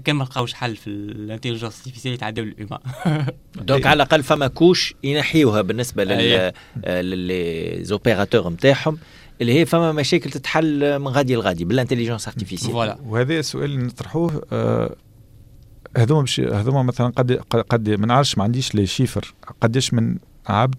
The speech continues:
Speaker 3: توا مع، معناها سوا، آه، فول تايم تولي، تولي معناها يخدم في سونتر
Speaker 2: تيلي
Speaker 3: دابير
Speaker 2: أوبيراتور.
Speaker 3: ولا، ولا يخدم بيريود يق-، اتيديون يعدي معناها يحاول ي-، يدبر مصروف
Speaker 1: سيزون.
Speaker 3: ولا، ولا اكزاكتومون.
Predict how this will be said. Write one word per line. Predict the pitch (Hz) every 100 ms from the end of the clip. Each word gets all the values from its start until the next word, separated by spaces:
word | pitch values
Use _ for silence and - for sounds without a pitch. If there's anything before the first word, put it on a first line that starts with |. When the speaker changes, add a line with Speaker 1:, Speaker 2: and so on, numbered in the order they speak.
| -
Speaker 3:
توا | 113 123 131
مع، | 139 110 117 127
معناها | 101 101
سوا، | 95 - 135 117 - - _ _ _ 117
آه، | 107
فول | - 156 120
تايم | 131 117 95 98 - _ _ _ - -
تولي، | 107 104 113 -
تولي | 110 107 107 101
معناها | 110 104 104
يخدم | 117 - 101
في | - 104 98
سونتر | 110 110
Speaker 2:
تيلي | 107
Speaker 3:
دابير | 104 -
Speaker 2:
أوبيراتور. | 208 196 185 170
Speaker 3:
ولا، | 170 165
ولا | 147 156 147
يخدم | 165 - 131 123 117 - - -
بيريود | 120 139 143 107
يق-، | -
اتيديون | 120 117 120 113 - 127 120
يعدي | 104 107 98 98 98
معناها | 101 98 95
يحاول | - 113 104 95
ي-، | 92 92 92 - - - - -
يدبر | 110 101
مصروف | 104 98 147 202 202 180
Speaker 1:
سيزون. | - 135
Speaker 3:
ولا، | 113 107
ولا | 107 104 113 131
اكزاكتومون. | 120 139 - 127